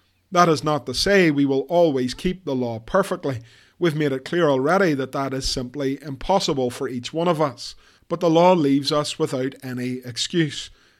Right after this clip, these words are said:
It is, as we read in Psalm one hundred and nineteen, "I hold back my feet from every evil way in order to keep your word," verse one hundred and one. And then a few verses later in verse one hundred and four,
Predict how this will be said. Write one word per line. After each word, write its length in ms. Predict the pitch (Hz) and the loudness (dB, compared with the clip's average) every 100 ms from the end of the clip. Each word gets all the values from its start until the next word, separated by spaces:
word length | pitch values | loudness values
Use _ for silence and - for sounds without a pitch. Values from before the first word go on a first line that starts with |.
| _ - | _ 0
It 100 | 170 | 4
is, 300 | 170 165 147 | 4 4 2
as 160 | 143 | 0
we 220 | 143 135 131 | 0 0 2
read 360 | 165 175 156 | 4 4 2
in 140 | 139 127 | -4 -4
Psalm 420 | - 156 147 139 | -2 0 0 -2
one 120 | 123 | -4
hundred 340 | 139 127 127 120 | -6 -6 -8 -8
and 80 | |
nineteen, 680 | 113 113 117 185 175 160 123 - _ - | -10 -12 -4 0 0 0 -6 -16 _ -4
"I 100 | 156 | -4
hold 480 | - 185 196 190 147 | 2 4 6 4 2
back 260 | 151 151 | 0 0
my 180 | 135 117 | -6 -10
feet 420 | 117 220 196 - | -2 -2 -2 -6
from 260 | - 151 147 | -4 -4 -2
every 360 | 160 147 160 165 | -2 0 0 0
evil 480 | 156 127 123 127 | -2 -4 -2 -2
way 380 | 135 170 156 127 113 - _ 175 | 2 2 2 -2 -10 -20 _ -6
in 120 | 165 | -2
order 420 | 196 180 180 143 | 2 4 6 4
to 80 | 127 | 2
keep 300 | - 131 123 | -4 -4 -4
your 160 | 123 120 | -8 0
word," 500 | 160 170 143 - - - _ | 4 4 4 -2 -16 -20 _
verse 420 | 127 139 139 - | -4 -2 -2 -4
one 120 | 156 139 | -6 -4
hundred 320 | 135 123 117 | -6 -6 -8
and 160 | 117 | -8
one. 400 | 127 160 147 120 - _ _ _ | -2 -2 -2 -8 -16 _ _ _
And 140 | 151 156 | -4 2
then 260 | 165 175 | 4 4
a 40 | 165 | 2
few 280 | - 156 127 | -2 -6 -4
verses 400 | 127 117 127 135 | -6 -6 -6 2
later 340 | 180 190 170 | 4 6 4
in 120 | 143 | 2
verse 300 | 127 135 120 | -2 -4 -6
one 120 | 135 | -8
hundred 320 | 117 135 123 110 | -8 -6 -6 -8
and 100 | 113 | -6
four, 440 | 185 185 165 | 2 4 4